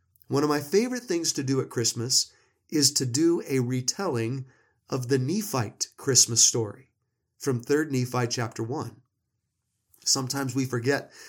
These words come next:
that there's more than just one Christmas story in the scriptures. Something pretty amazing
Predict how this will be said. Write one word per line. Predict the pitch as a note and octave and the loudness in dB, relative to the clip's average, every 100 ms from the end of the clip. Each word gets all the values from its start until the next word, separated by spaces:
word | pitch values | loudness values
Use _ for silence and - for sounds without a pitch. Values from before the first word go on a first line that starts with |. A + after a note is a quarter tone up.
| - | -6
that | C3+ B2+ | -2 2
there's | C3+ B2+ | 2 2
more | C3+ D3+ | 2 2
than | C3+ B2+ | 2 0
just | B2 B2+ | 2 0
one | A#2+ A#2 G3 A#3+ | 0 -2 -2 -4
Christmas | A#3 B2+ - A2+ - | -2 0 2 4 2
story | C3 A2+ A2+ - _ _ | 2 -2 -4 -16 _ _
in | B2 A#2+ | -4 -2
the | G2+ | 0
scriptures. | - A2+ - - - - - _ _ _ _ _ _ _ - | -2 -2 -6 -10 -6 -6 -6 _ _ _ _ _ _ _ 4
Something | - - C3+ D3 F#3 F#3+ | 8 8 6 0 0 0
pretty | F#3+ - C3+ D#3+ | -4 -4 -2 -2
amazing | G3+ F#3+ F3 C#3+ A#2 G#2+ A2+ D#3 | -2 -2 0 4 4 4 -6 -10